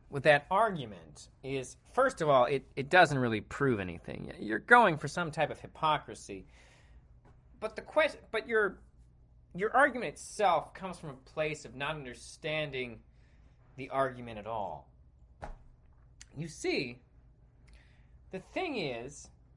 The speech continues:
is that there are very few characters where their whiteness is written to be part of them. Whiteness is, by and large, for many writers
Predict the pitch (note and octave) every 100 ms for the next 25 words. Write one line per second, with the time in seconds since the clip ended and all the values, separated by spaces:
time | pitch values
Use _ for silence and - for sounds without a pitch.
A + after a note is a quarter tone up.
0 | - - - - - - - - - -
1 | - D#3+ D#3+ G3+ F#3+ D3+ G#3+ C#4+ E4 C#4
2 | - G#3+ A#3 - - C#3 B2 G2 - F#2
3 | F2 - - - - - - - - -
4 | - C3+ D#3 D#3 D#3 D3 C3 C3 F3+ D#4+
5 | - A#2 D2+ - - - - - - _
6 | G3 G3+ - D3+ C#3+ A3+ B3 A#3 G#3+ G3
7 | F#3 G3 E3+ - - - E3 D#3 A2 -
8 | F2+ - - - _ - - - - -
9 | A#2 B2+ F3+ F#4+ - C#3+ A2+ G2+ - -
10 | F#3 F3+ D3 - E3+ A#3+ D#4+ C4+ D#3 A#2
11 | F2+ E2 D#2 - - - - - D3 D3
12 | A3 B3+ G#3 D3 B2+ A2+ A2 C#3 -